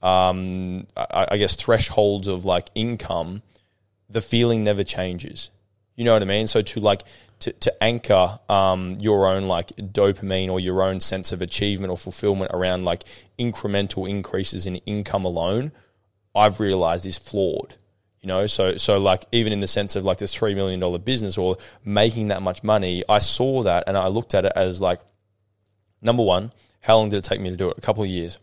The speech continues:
Okay, cool. Um, what's my ceiling in this industry? Well, probably ten million.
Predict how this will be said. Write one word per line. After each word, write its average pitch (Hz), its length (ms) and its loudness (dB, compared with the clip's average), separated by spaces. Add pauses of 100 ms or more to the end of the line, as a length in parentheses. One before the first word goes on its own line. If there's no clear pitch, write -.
Okay, 107 260 0
cool. 92 340 -4 (440)
Um, 95 260 2
what's 113 220 2
my 107 100 0
ceiling 107 560 2
in 101 240 -4
this 98 160 -2
industry? 90 460 -6
Well, 95 160 -2
probably 110 260 -2
ten 101 340 0
million. 95 400 -4